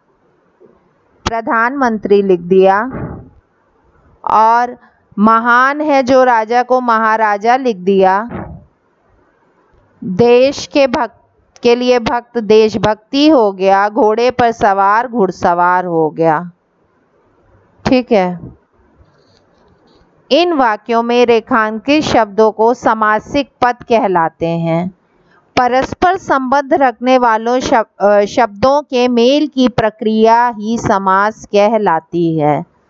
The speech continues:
अतः समास द्वारा अनेक पदों के मेल से एक नया शब्द बनता है। इस प्रकार समास प्रक्रिया से बने हुए हैं।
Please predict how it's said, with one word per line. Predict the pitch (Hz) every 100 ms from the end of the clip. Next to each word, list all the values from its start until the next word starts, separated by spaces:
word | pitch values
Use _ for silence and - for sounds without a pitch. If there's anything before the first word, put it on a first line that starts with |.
| _ _ _ -
अतः | 226 226 247 254 190 185 226 _ _ _ -
समास | 247 254 254 302 311
द्वारा | 269 240 226 233
अनेक | - 240 254 294 320 -
पदों | 262 233 233
के | 226 214
मेल | 208 196 196
से | - 226
एक | 214 214
नया | 214 247 311
शब्द | - 240 190
बनता | 185 190 185 180 180
है। | 180 185 190 196 _ _ _ -
इस | 294 -
प्रकार | - 240 226 208 190 196
समास | 196 - 208 214 226 247 -
प्रक्रिया | 214 208 - 196 196 196 196
से | - 233 254
बने | 208 185 175 170
हुए | 151 151
हैं। | 156 165 160 170